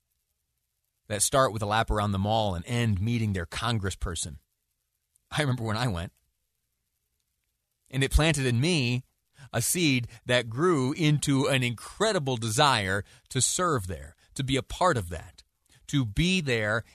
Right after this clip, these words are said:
and where I viewed things that were out of line, do whatever I could within my sphere of influence to fix them.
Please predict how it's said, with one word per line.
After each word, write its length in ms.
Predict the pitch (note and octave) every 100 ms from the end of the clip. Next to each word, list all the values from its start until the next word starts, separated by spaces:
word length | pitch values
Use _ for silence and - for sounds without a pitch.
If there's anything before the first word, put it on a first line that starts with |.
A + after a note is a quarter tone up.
| _
and 400 | B2 A#2 A2 A2
where 420 | - A2+ A2+ A2 G#2
I 240 | A#2+ D3
viewed 380 | B2 C#3+ D3 C3
things 480 | - D3 D#3 F3 C#3+
that 160 | B2
were 140 | B2+ A#2+
out 180 | B2+
of 80 | C3
line, 380 | C3 B2 E3+ F3+ -
do 160 | C#3 G3+
whatever 380 | G#3 G3+ F3+
I 100 | F3+
could 320 | F#3 - G3 F3
within 300 | C3+ E3 D#3+
my 160 | D#3
sphere 300 | D#3+ - E3+
of 80 | D#3+
influence 380 | E3 F3 D#3+ D3+
to 80 | C3
fix 280 | - C#3+ -
them. 200 | -